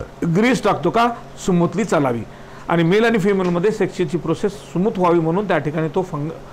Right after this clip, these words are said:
तो lubricating function आहे असा त्याचा अर्थ आहे. वाटलं सर आपण इथे stop करू, कारण पुढचं जाणार नाही आपलं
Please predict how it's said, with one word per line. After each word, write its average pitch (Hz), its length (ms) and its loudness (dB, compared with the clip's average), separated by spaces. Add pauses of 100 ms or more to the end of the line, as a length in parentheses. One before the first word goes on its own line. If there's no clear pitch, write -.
(280)
तो 190 260 4
lubricating 160 560 2
function 156 320 -4
आहे 151 180 0
असा 139 220 -4
त्याचा 131 240 -2
अर्थ 147 160 -2
आहे. 110 80 -4 (420)
वाटलं 151 240 2
सर 170 160 2
आपण 165 200 2
इथे 156 220 0
stop - 340 -2
करू, 175 140 2
कारण 175 180 0
पुढचं 143 340 -4
जाणार 151 320 2
नाही 165 160 0
आपलं 151 200 0